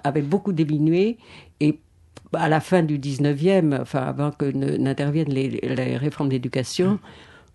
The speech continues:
il y avait probablement quinze pour cent de la population masculine qui pouvait lire et écrire. Et il y avait donc encore des écoles de village, mais p-, avec, où peu de gens pouvaient envoyer leurs enfants. Et puis, il y avait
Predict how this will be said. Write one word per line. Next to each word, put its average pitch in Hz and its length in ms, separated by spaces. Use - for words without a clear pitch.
il 135 140
y 139 80
avait 131 160
probablement 147 460
quinze - 240
pour - 180
cent 165 140
de 139 40
la 131 80
population 131 600
masculine 147 500
qui 131 100
pouvait 127 220
lire 127 180
et 123 120
écrire. 123 380
Et 180 60
il 170 40
y 165 80
avait 175 260
donc 143 300
encore 156 280
des 135 180
écoles 139 220
de 131 60
village, 180 460
mais 139 100
p-, - 300
avec, 139 360
où 180 100
peu 208 240
de 135 60
gens 151 200
pouvaient 131 360
envoyer 127 280
leurs 123 240
enfants. 185 440
Et - 60
puis, 202 220
il 233 60
y 151 80
avait 156 340